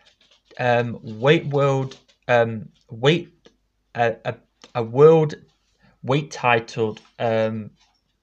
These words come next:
um, some, some world title if he loses the, this fight against a boxer who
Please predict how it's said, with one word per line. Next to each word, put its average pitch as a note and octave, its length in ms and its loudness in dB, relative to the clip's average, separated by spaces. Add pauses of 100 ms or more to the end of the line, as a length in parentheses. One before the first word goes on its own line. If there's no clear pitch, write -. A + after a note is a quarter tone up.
(1400)
um, A2 280 -4
some, D3+ 380 -6
some D#3 240 -4
world A#2+ 260 2
title G#2+ 640 -8 (320)
if F3+ 260 -2
he F#3+ 260 0
loses D3+ 500 -2
the, A#2+ 160 -2 (320)
this B2 200 -10
fight A2 340 -4
against A2 440 -6
a - 60 -12
boxer A2+ 400 -4
who B2 220 -4